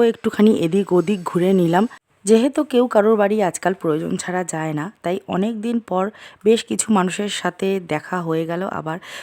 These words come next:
তো তাদের সাথেই একটুখানি গল্প গুজব করছিলাম। আমার এই ভয়েসের সাথে সাথে তোমরা হয়তো বাবুর গলার আওয়াজও শুনতে পাবে, তো একটুখানি ম্যানেজ করে নিও, কারণ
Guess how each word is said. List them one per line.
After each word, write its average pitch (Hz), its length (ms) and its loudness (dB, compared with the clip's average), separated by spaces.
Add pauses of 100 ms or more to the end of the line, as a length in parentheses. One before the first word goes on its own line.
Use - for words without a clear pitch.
(100)
তো - 80 -6
তাদের 214 360 2
সাথেই 220 340 0
একটুখানি 214 340 2 (100)
গল্প 180 180 2 (120)
গুজব 196 320 2
করছিলাম। 180 540 0 (560)
আমার 226 280 4
এই 285 140 2
ভয়েসের 202 520 2
সাথে 214 180 -4
সাথে 208 260 -6
তোমরা 190 340 -2
হয়তো 196 220 0
বাবুর 175 380 4
গলার 165 320 0 (140)
আওয়াজও 170 380 4
শুনতে 165 400 -2
পাবে, 156 260 -2 (160)
তো 262 60 6 (120)
একটুখানি 214 440 4 (100)
ম্যানেজ 175 280 2 (140)
করে 202 220 4
নিও, 180 360 -2 (420)
কারণ 202 220 4